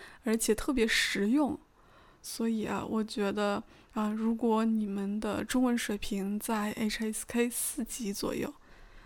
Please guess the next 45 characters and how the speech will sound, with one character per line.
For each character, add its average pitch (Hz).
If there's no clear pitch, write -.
那 247
么 202
要 220
听 262
懂 202
这 208
个 269
大 302
概 294
的 -
意 220
思， -
就 214
不 208
是 254
个 220
很 180
大 214
的 208
问 226
题 -
了。 -
好， -
另 302
外， 285
我 220
在 247
网 208
上 233
也 202
买 233
了 202
这 254
本 208
书 254
的 277
电 311
子 214
版， -
就 220
是 208
中 277
文 208
版 -
的 214